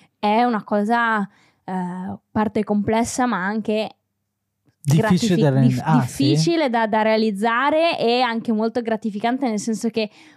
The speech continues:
Speaker 1: poter trasmettere queste due atmosfere completamente diverse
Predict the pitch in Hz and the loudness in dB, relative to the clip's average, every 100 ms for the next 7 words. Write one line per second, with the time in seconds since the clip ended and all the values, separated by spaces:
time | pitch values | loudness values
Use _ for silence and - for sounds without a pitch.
0 | _ - 240 233 269 269 247 220 233 226 | _ -4 -2 0 -2 -2 -4 -2 0 -2
1 | - 214 220 208 214 220 240 240 220 - | -2 -2 -4 -6 -4 -2 -2 0 -2 -2
2 | 214 202 208 208 202 214 240 240 214 226 | -4 -2 -2 -2 0 0 0 0 0 0
3 | 208 - 240 | -2 -2 -2